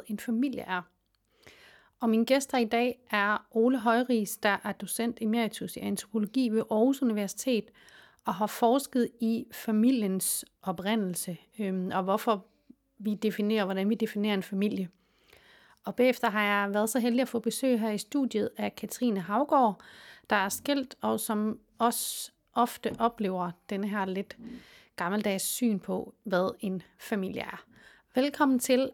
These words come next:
og tak fordi I lytter med. Og nu har jeg fået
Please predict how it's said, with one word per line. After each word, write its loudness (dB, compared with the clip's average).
og -8
tak -6
fordi -2
I 0
lytter -2
med. -10
Og 2
nu 2
har 0
jeg 0
fået 0